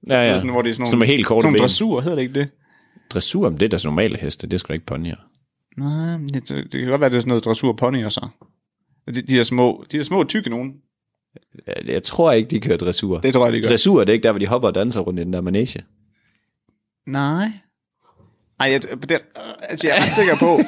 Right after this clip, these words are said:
Speaker 2: <laughs> at når hun har dem med til konkurrence, så sidder hun i sådan en lille bitte vogn.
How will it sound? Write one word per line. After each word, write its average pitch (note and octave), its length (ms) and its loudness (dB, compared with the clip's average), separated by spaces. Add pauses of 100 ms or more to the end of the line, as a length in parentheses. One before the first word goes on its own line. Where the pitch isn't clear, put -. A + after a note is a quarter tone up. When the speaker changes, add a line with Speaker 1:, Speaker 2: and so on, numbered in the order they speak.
(120)
Speaker 2:
<laughs> - 260 -4
at C#3 80 0
når D3 100 4
hun G3 200 4
har D#3 140 4
dem C3 100 -2
med D3 220 4
til D3+ 100 -4
konkurrence, B2+ 520 -2
så C#3 120 -4
sidder E3+ 200 0
hun A2 120 0
i - 20 -4
sådan B2+ 200 -4
en B2 60 -6
lille D#3 180 0
bitte B2+ 240 0
vogn. A#2+ 340 0